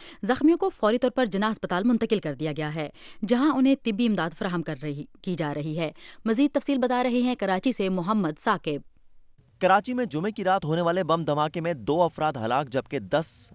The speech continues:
Speaker 2: زخمی ہو گئے تھے۔ حکام کے مطابق دھماکہ خیز بارودی مواد قائد آباد کے علاقے میں ایک ٹھیلے کے نیچے نصب کیا گیا تھا۔ بم ڈسپوزل اسکواڈ نے وہاں موجود ایک اور بم ناکارہ بنا دیا۔ پولیس کے مطابق ناکارہ بنایا گیا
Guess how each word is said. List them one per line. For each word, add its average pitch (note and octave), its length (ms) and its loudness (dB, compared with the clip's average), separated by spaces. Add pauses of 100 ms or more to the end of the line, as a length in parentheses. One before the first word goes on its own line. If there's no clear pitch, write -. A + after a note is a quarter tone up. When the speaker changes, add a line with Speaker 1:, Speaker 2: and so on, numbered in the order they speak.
Speaker 2:
زخمی A#2+ 400 -2
ہو F#2+ 140 -8
گئے F2+ 200 -6
تھے۔ - 200 -12 (240)
حکام D#3 400 0
کے D#3+ 60 -4
مطابق D3 380 -2
دھماکہ C3+ 360 -2
خیز D3 260 -6
بارودی C3 380 0
مواد B2+ 360 2 (360)
قائد F3 240 8
آباد G3 180 4
کے - 120 -4
علاقے E3+ 260 4
میں F#3 100 0
ایک F3+ 100 -2
ٹھیلے D#3+ 320 0
کے E3 100 -6
نیچے D3+ 200 -2
نصب D3 340 -2
کیا A2+ 180 -2
گیا G2 180 -4
تھا۔ D#2+ 240 -10 (360)
بم C#3+ 300 0
ڈسپوزل C#3+ 480 -2
اسکواڈ C#3 360 0
نے D3 100 -4
وہاں C#3 240 0
موجود C3+ 420 -4
ایک D3 260 -4
اور D#3 240 2
بم B2+ 280 -2 (260)
ناکارہ B2+ 560 -2
بنا G#2+ 280 -4
دیا۔ G2 200 -8 (320)
پولیس D#3 260 0
کے E3 60 -2
مطابق D3 400 0
ناکارہ D3 420 2
بنایا D3+ 260 -2
گیا D#3 140 -4